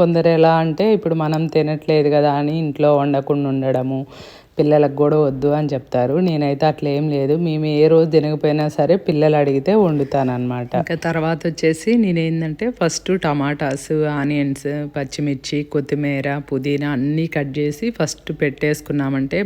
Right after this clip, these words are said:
మనము మూడు కర్రీలు కాదు నాలుగు కర్రీలు అయినా ఈజీగా చేసేయచ్చు అనమాట. నేను ఫస్ట్ కర్రీస్కి ఎన్ని టమాటాస్ పడతాయి, ఆనియన్స్ ఎన్ని, ఫస్ట్ అవన్నీ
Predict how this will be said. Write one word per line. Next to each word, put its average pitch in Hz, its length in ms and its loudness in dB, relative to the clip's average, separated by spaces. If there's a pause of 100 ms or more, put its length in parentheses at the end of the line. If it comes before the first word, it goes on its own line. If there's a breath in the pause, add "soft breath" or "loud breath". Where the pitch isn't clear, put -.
మనము 151 260 -2 (160)
మూడు 147 360 -2
కర్రీలు 147 360 0
కాదు 147 200 -2
నాలుగు 139 280 -4
కర్రీలు 143 380 -2
అయినా 135 180 -6 (200)
ఈజీగా 147 380 -4 (120)
చేసేయచ్చు 135 580 -4
అనమాట. 120 320 -6 (640 loud breath)
నేను 160 220 -2
ఫస్ట్ 151 200 -2 (100)
కర్రీస్కి 147 440 -2
ఎన్ని 143 200 -2
టమాటాస్ 139 520 -4
పడతాయి, 135 480 -4 (320)
ఆనియన్స్ 135 460 -6
ఎన్ని, 135 220 -2 (100)
ఫస్ట్ 143 320 -4 (160)
అవన్నీ 143 340 -2